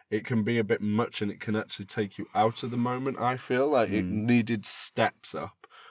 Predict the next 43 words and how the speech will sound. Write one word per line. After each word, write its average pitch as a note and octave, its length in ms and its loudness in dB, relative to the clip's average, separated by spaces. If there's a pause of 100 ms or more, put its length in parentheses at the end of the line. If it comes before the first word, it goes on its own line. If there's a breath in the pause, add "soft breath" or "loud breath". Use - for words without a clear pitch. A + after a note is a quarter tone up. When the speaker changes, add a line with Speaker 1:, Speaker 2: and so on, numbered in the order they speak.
(160 loud breath)
Speaker 1:
rather G#2 340 2
than G2 180 -2
just F#2 180 -8
kind G2 220 -2
of F#2 100 -2
essentially F#2+ 400 -6
taking F2+ 520 -6
off F2+ 280 -6
and F2+ 180 -10 (460 loud breath)
hoping F#2+ 380 -2
for F#2 120 -10
the F2+ 100 -8
best. - 440 -2
But F2 200 -6 (580 soft breath)
it C#3 120 4
does. G#2+ 200 4
It, A#2+ 200 -2
it C#3+ 140 2
comes E3+ 360 0
to C#3 80 2
fruition. A2 520 2
They A#2 140 6
all, B2 320 6
they A#2 180 4
all A#2+ 120 4
get A2+ 180 6
home G#2+ 280 2
happily G#2+ 360 2
in G2+ 120 2
the, G2+ 140 -2
in G2 140 -2
the F#2+ 100 0
end, F#2 260 0
and F#2+ 380 -2
they G2 140 2
all G2+ 100 2
go F#2+ 120 0
on F#2+ 140 0
to - 120 -10
live F#2 180 -4
happy G2+ 320 -6
ever F#2 160 -4
after. F#2 380 -6